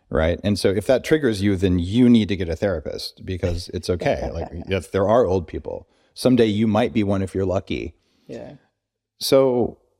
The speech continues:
Speaker 1: we look at our old people, but our old people are supposed to be sitting there with a twinkle in their eye,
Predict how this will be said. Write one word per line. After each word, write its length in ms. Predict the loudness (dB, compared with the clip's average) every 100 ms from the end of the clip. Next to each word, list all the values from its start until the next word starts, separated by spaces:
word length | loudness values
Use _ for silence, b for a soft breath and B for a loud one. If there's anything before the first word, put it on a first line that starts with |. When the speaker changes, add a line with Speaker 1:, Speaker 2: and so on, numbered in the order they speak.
| _ _ _ _ _ _ _ _ _ _ _ -10
Speaker 1:
we 240 | -6 -2
look 180 | 0 2
at 60 | 2
our 80 |
old 160 | 2 0
people, 560 | -4 -2 2 2 0 0
but 360 | 0 0 -4 _
our 140 | 0
old 160 | 2 0
people 220 | 0 2
are 80 | 0
supposed 680 | 0 -6 -4 2 2 2 -4
to 60 | -2
be 400 | 0 -2 -2 -8 _ _
sitting 320 | -4 0 2
there 120 | 2
with 120 | 0
a 60 | -4
twinkle 440 | -4 -4 -2 -2
in 120 | -2 -4
their 120 | -4
eye, 340 | -6 -8 -10